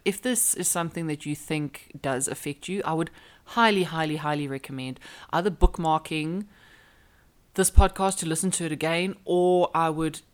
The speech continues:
get a notepad and a pen and write some shit down, because I did <laughs> actually do some research for once. It's not just me fucking blindly talking for an hour. So,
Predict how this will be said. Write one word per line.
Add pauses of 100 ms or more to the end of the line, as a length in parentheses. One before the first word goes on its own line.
(440)
get (380)
a
notepad
and
a
pen (540)
and
write
some
shit
down,
because
I
did
<laughs>
actually (520)
do
some
research (580)
for
once.
It's
not
just
me (480)
fucking
blindly
talking
for
an
hour. (960)
So,